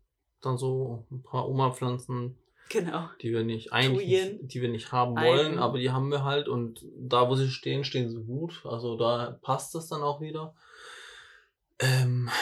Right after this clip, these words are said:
Speaker 2: Ja.
Speaker 1: viel zu viele Sachen haben wir noch nicht. Äh,
Speaker 2: Nee, es
Speaker 1: divers-
Speaker 2: kann gern mehr,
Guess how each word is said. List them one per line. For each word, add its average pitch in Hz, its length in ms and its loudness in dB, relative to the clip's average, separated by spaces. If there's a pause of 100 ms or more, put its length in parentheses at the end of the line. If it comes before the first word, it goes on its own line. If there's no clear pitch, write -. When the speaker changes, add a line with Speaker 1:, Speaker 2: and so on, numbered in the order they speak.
(640)
Speaker 2:
Ja. 156 200 0
Speaker 1:
viel 180 200 -2
zu 180 140 -2
viele 160 280 2
Sachen 151 300 2
haben 131 160 4
wir 120 80 4
noch 110 180 -2
nicht. - 720 -2 (1300)
Äh, 113 560 0 (1080)
Speaker 2:
Nee, 123 120 2
es 120 80 4
Speaker 1:
divers- 127 120 6
Speaker 2:
kann 220 200 2
gern 190 280 -2
mehr, 175 440 -2